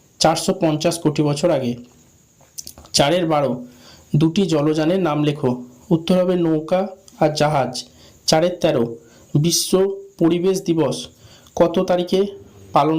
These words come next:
করা হয়, উত্তর হবে পাঁচই জুন। চারের চোদ্দ ঘন্টা আর মিনিটের কাঁটা কখন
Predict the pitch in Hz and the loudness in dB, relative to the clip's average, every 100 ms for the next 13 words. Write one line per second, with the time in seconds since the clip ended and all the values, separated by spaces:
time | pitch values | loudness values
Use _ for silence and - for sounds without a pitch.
0 | 156 151 131 110 - - - 110 107 107 | 0 0 0 -2 -6 -16 -10 -6 -4 -6
1 | - - 165 165 190 185 175 147 - - | -12 -4 -2 0 0 0 -2 -4 -8 -20
2 | - - 175 165 196 185 156 135 120 - | -20 -2 0 0 0 0 0 0 -2 -6
3 | - _ _ _ _ - - _ - 185 | -20 _ _ _ _ -20 -20 _ -2 0
4 | 160 175 196 190 - 165 147 135 131 - | 2 0 -2 -4 -2 -2 0 -2 -2 -10
5 | - _ - - _ _ _ - _ - | -20 _ -20 -20 _ _ _ -20 _ 0
6 | 156 170 170 190 - 180 170 160 180 165 | 2 0 0 -2 0 0 0 0 0 -4
7 | - 190 190 - - - - 160 151 165 | -2 -2 -2 -6 -18 -20 -4 0 0 0
8 | 139 135 - - 156 156 196 | -2 -4 -12 -2 -2 0 -2